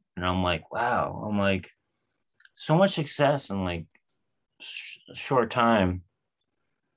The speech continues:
Yeah, it makes you wonder, like, well, oh, man, like, wow, like, he could have been Spielberg. This guy could have been Spielberg, man. Think about that.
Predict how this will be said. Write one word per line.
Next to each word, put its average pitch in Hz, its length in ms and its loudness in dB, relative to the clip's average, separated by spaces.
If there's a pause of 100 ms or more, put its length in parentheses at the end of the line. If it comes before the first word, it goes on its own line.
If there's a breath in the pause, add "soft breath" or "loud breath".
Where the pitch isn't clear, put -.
(800)
Yeah, - 160 -2
it - 40 0
makes 117 200 2
you 139 60 2
wonder, 127 260 4
like, 90 200 2
well, 90 340 -2
oh, - 280 -8
man, 104 400 -4 (220)
like, 90 320 -8
wow, 101 440 -4 (100)
like, 92 160 -4 (160)
he 139 180 0
could 160 140 4
have 147 100 2
been 107 560 4
Spielberg. 113 640 2 (460)
This 214 140 -2
guy 349 160 2
could 196 100 4
have 185 80 0
been 165 100 2
Spielberg, 131 420 -2
man. 87 240 -4 (880)
Think 226 140 6
about 196 240 6
that. - 160 0